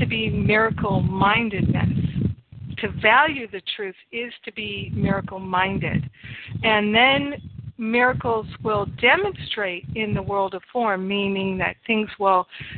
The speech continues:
seem to miraculously shift and heal. And when you practice this, you will find that it's really true. So, for instance, one of the rituals I did this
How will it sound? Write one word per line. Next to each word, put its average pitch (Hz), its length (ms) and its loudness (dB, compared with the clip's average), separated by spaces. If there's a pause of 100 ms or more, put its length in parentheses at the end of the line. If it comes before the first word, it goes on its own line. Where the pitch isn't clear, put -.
(340)
seem 262 200 6 (120)
to 220 120 0
miraculously 196 1400 0 (180)
shift 226 320 -2
and 175 200 -6
heal. 208 460 0 (560)
And 202 360 4
when 220 160 4
you 233 240 0 (280)
practice 277 720 2 (220)
this, 190 380 -6 (1120)
you 247 280 -2
will 247 220 -2
find 277 360 4
that 190 100 0
it's 190 240 -6
really 202 300 -8 (120)
true. 226 320 0 (680)
So, 226 240 8 (100)
for 247 140 -2
instance, 226 460 -2 (1500)
one 226 200 2
of 226 80 -4
the 226 80 0
rituals 220 560 0
I 202 260 4
did 208 200 -10
this 208 120 -10